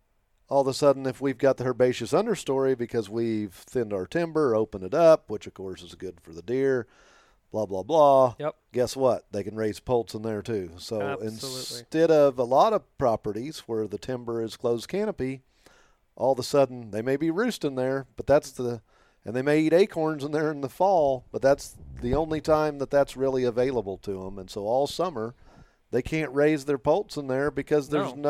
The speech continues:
Speaker 1: no vegetation that attracts insects. So they have to move into the two or three old fields on this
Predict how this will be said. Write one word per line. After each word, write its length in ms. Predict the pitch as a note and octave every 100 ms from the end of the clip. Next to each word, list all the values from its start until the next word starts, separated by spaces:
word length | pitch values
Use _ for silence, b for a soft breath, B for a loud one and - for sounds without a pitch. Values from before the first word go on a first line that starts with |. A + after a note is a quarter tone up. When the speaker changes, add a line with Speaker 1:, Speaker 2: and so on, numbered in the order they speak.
| D3+ D#3+ D#3+ D#3
Speaker 1:
no 20 | b b b -
vegetation 920 | D#3 C#3+ - D#3+ D#3+ - D3 D3 B2
that 100 | C3
attracts 500 | C3 D3 C3+ C3 -
insects. 760 | B2+ A2+ - F2+ D2 - - - b b
So 140 | -
they 140 | A#2+ B2
have 180 | C#3 -
to 80 |
move 360 | C3+ C#3 D3 C3
into 320 | C#3 C#3+ C3+
the 280 | A#2 A#2 A2 b b b b _ -
two 200 | D3 C#3+
or 100 | C3+
three 320 | - C#3+ C3+
old 260 | C#3 D3+
fields 440 | A#2 C3+ B2 B2 A2+
on 160 | A#2 A#2
this 340 | A#2 - -